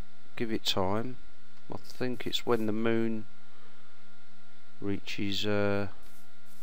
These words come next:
like, midnight. If that's right,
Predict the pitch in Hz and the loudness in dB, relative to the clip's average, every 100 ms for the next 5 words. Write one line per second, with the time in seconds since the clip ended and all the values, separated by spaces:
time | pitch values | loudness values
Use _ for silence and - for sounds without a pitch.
0 | - - - - - - - - - - | 0 -2 -2 -2 -2 0 0 0 0 0
1 | - - - - - - 98 95 101 98 | 0 0 0 0 0 0 4 4 4 2
2 | 90 87 80 - - - - - - - | 2 2 0 0 0 0 0 0 0 0
3 | - - - - - - - - - - | 0 -2 -2 -2 -2 0 0 0 0 0
4 | - - - - - - - - 95 139 | 0 -2 -2 -2 0 0 0 2 6 8